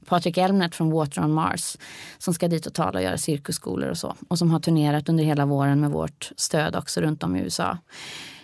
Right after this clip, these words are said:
Ehm, så att en vanlig dag,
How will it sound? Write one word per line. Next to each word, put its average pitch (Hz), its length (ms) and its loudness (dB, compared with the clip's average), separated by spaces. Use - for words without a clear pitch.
Ehm, 202 560 4
så - 180 4
att 233 140 2
en 247 140 4
vanlig 240 440 4
dag, 214 600 6